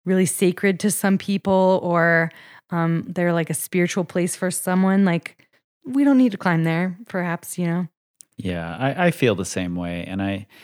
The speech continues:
Speaker 2: I think it's only human to feel like your user group does a really good job, you know, at all of these things. And I think when you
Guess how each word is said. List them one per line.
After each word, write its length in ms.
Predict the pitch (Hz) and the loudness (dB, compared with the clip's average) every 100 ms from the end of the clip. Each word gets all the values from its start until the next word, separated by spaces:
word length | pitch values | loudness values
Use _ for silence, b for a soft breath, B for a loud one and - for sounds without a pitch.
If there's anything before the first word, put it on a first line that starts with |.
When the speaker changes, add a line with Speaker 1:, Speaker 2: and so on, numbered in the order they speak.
| B B B B B B B _ _ _ _ _ _ - | B B B B B B B _ _ _ _ _ _ -4
Speaker 2:
I 80 | |
think 180 | 156 220 | 2 2
it's 140 | 196 127 | 4 4
only 200 | 113 107 | 4 2
human 560 | - 95 98 117 127 | 0 0 2 2 2
to 600 | 123 - 98 95 92 87 - _ _ _ _ _ _ _ _ - | 0 -2 -2 -2 -4 -6 -14 _ _ _ _ _ _ _ _ -18
feel 300 | - 113 98 | -8 -4 0
like 240 | 95 90 | -2 -2
your 200 | 101 101 | -2 0
user 460 | 101 104 107 92 110 | 2 2 0 2 0
group 540 | 101 113 117 117 - - _ _ _ _ | 0 4 6 4 0 -16 _ _ _ _
does 200 | 110 90 | 0 0
a 60 | 90 | -2
really 340 | 104 123 110 | 2 4 2
good 220 | 101 107 | 2 0
job, 560 | 90 104 101 104 107 113 - | 2 4 4 4 4 0 -6
you 140 | - 107 | -6 -2
know, 280 | 107 110 110 | 0 2 0
at 240 | 101 95 | -2 -2
all 240 | 104 101 | 0 2
of 140 | 101 90 | 2 -2
these 380 | 98 95 92 - | -4 -4 -6 -4
things. 720 | 107 98 107 127 139 139 - - | -2 0 0 0 -2 -4 -8 -10
And 520 | 104 104 104 101 95 b b b b b b b _ _ _ _ _ - | -6 -4 -2 -4 -6 b b b b b b b _ _ _ _ _ -14
I 80 | 117 | -2
think 240 | 202 196 | 0 2
when 120 | 175 | 2
you 140 | 147 | 2